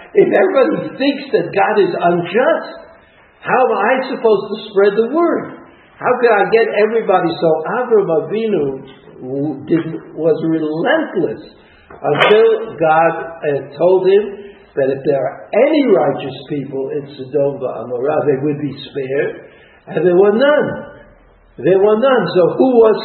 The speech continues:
spared? Lot, who was far from being righteous. The only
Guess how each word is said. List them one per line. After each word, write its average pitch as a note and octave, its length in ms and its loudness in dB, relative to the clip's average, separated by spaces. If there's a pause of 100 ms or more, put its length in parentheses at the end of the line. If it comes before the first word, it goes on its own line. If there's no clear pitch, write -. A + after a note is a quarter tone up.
spared? F#3 440 2 (800)
Lot, G#3+ 340 0 (720)
who F3+ 140 4
was E3+ 160 2 (100)
far A3+ 260 0 (140)
from F3 260 0
being F3+ 460 -2
righteous. E3+ 540 -4 (720)
The A#2 80 -6
only A#3 380 2